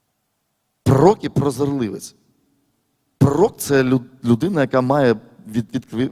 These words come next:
відкриття від Бога і іменем Господнім говорить. А прозорливець, він має, е, певне бачення на певну ситуацію, більше нічого. В нього нема відкриття від Бога.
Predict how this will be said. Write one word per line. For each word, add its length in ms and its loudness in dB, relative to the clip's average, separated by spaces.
відкриття 540 -2
від 200 -4
Бога 340 4
і 100 2
іменем 280 2
Господнім 460 -2
говорить. 380 2
А 120 2
прозорливець, 800 2
він 140 2
має, 340 2
е, 180 -2
певне 320 2
бачення 560 0
на 100 -4
певну 300 -2
ситуацію, 600 -2
більше 360 -6
нічого. 380 -8
В 140 -2
нього 180 2
нема 300 2
відкриття 500 -6
від 180 -8
Бога. 240 -6